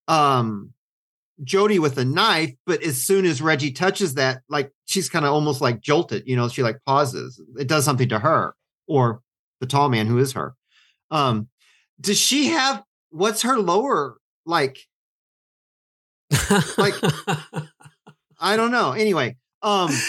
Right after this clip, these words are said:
Speaker 2: <sighs>
Speaker 1: so it also causes this, like, severe suction in the room, and, um,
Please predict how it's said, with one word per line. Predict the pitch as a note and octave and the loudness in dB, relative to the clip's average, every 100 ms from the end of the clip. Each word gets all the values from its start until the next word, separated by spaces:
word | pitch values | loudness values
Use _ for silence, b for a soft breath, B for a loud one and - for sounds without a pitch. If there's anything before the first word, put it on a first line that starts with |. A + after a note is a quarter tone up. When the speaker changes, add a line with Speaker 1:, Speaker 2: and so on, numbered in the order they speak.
| B B _ | B B _
Speaker 2:
<sighs> | F4 E4+ D#4 C#4+ _ _ _ _ - | -10 -8 -10 -14 _ _ _ _ -18
Speaker 1:
so | - A3 G3+ | -6 0 2
it | F#3+ | 2
also | G3 G#3 C4 | 2 0 -2
causes | G#3 E3+ E3 C#3+ | 0 0 -2 -8
this, | D3+ | -8
like, | F3 C3 | -8 -6
severe | D#3 F3+ F#3 | -4 -2 0
suction | - G#3+ G#3+ - F3+ | 0 -2 0 -2 -2
in | D3 | -2
the | C3 | -2
room, | B2 A2+ G#2+ C#3 _ _ _ - | -2 -2 -4 -6 _ _ _ -6
and, | E3+ D#3+ D3+ D3+ D3+ | 0 2 4 2 0
um, | F#3 D#3 C#3+ C#3 C#3 C3+ | 0 2 4 2 0 -6